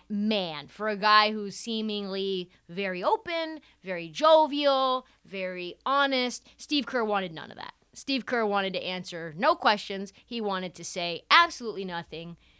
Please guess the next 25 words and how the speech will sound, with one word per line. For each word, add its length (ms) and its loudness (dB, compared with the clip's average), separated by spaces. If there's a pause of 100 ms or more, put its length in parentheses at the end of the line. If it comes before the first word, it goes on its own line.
He 160 -4
was 260 -4 (160)
not 260 2
interested 460 -6
in 220 0
the 100 4
least 340 -4
in 80 -6
discussing 640 -4
what 200 2
happened, 600 -6 (160)
what 160 -2
they're 140 -4
going 340 2
to 140 -14
do. 400 -8 (120)
He 160 -4
was 140 -6
extremely 600 -4
cagey 580 -10
about 400 -4
giving 260 -8
support 500 -10
to 80 -18
Draymond 440 0